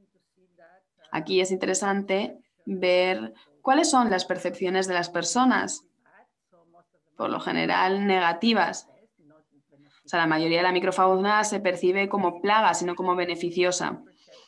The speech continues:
Esta percepción es aún peor cuando nos adentramos en aquellas regiones donde las buenas prácticas no se aplican en todo el territorio.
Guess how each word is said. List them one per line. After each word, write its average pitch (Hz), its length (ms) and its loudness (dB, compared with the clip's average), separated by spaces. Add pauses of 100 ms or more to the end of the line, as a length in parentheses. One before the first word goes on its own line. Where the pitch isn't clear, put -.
(300)
Esta 311 320 2
percepción 269 1080 0 (400)
es 202 340 -4
aún 240 300 4
peor 262 540 2 (160)
cuando 233 580 2 (2000)
nos 214 460 -2
adentramos 226 720 2 (960)
en 196 160 0
aquellas 185 320 2
regiones 214 460 0
donde 233 220 4
las 165 160 0
buenas 190 240 -2
prácticas 214 500 -2
no 262 260 6
se 285 420 0
aplican 202 640 0
en 165 120 2
todo 156 160 0
el 147 80 -2
territorio. 147 540 -8